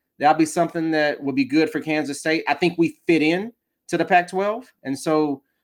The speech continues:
um, if I'm looking at options, if you don't expand the Big Twelve, if you don't bring a University of Houston in and a, um, a University of Tulsa or Memphis into the Big Twelve that can really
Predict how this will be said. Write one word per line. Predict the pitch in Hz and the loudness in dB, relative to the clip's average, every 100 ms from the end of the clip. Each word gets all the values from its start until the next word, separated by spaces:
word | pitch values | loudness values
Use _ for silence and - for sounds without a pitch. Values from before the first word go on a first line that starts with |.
| _ | _
um, | 139 143 139 | 2 4 4
if | 147 | 2
I'm | 180 190 | 2 2
looking | 208 202 190 | 2 0 0
at | 165 - | 0 0
options, | 170 - 147 139 131 | -2 -2 -6 -6 -6
if | 156 156 | -8 -2
you | 175 | 2
don't | 208 | 2
expand | 220 - - 190 185 175 165 165 _ _ _ _ | 0 -6 -4 0 0 0 -2 -6 _ _ _ _
the | 139 | -10
Big | 127 170 - | -2 -2 -2
Twelve, | 165 143 127 | -4 -2 -2
if | 135 | -6
you | 143 | -4
don't | 156 180 170 | 0 0 0
bring | 175 175 170 | 0 0 0
a | 160 | 0
University | 147 156 151 151 151 147 | 0 0 -2 -4 -4 -6
of | 131 | -4
Houston | 147 151 151 139 | -4 -6 -6 -4
in | 143 143 143 | -2 -4 -6
and | - 131 | -6 -4
a, | 131 120 113 _ _ _ 127 | -2 -2 -6 _ _ _ -4
um, | 127 120 - _ _ - | -2 -2 -6 _ _ -8
a | 127 | -6
University | 117 135 156 156 151 156 | -4 -2 2 0 0 0
of | 151 | -2
Tulsa | 147 156 147 - | 0 0 0 0
or | 147 139 | 2 2
Memphis | 131 160 156 147 147 | 2 2 0 -6 -4
into | 156 151 160 | -6 -4 -4
the | 139 | -2
Big | 151 151 | -2 -2
Twelve | - 175 165 135 | -2 0 2 0
that | 143 | -2
can | 143 | 0
really | 139 180 170 151 143 | 4 6 6 4 2